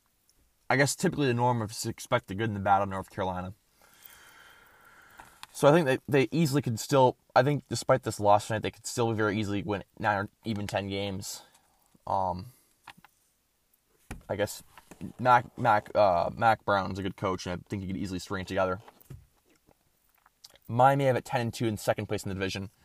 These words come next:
Um, I believe will, their run def-, their, I believe I have them below, um, North Carolina because I guess the run defense got gashed last year. They still have a lot of talent. They have, um,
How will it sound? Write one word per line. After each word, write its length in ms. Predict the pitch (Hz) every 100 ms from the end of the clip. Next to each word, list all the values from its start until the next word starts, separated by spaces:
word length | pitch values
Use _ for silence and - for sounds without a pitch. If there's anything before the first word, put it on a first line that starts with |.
| - - _ -
Um, 260 | 101 95 90
I 80 | 104
believe 400 | 104 107 107 113
will, 220 | 98 90 _ _ _ _ _ _ _ _ _ _ _ _ _ _ _ _ -
their 120 | 135
run 120 | 139 127
def-, 240 | 127 117 -
their, 200 | 113 - _ _ _ _ - -
I 160 | 107 113
believe 320 | - 123 - -
I 100 | 123
have 160 | 117
them 120 | 110
below, 420 | 104 104 107 104 -
um, 440 | 101 92 170 135 _ _ _ - _
North 200 | - 92
Carolina 220 | - 101 101
because 220 | 104 95
I 60 |
guess 180 | 92 95
the 100 | 71
run 180 | 95 98
defense 300 | 104 95 104
got 180 | 92 95
gashed 300 | 104 101 -
last 240 | 101 -
year. 160 | 101 95 _ _ _ _ _ _ _ _ -
They 80 |
still 200 | 113 170
have 80 | 156
a 40 | 143
lot 180 | 131
of 40 | -
talent. 320 | 123 117 117
They 100 | 101
have, 220 | 107 95
um, 300 | 90 87 95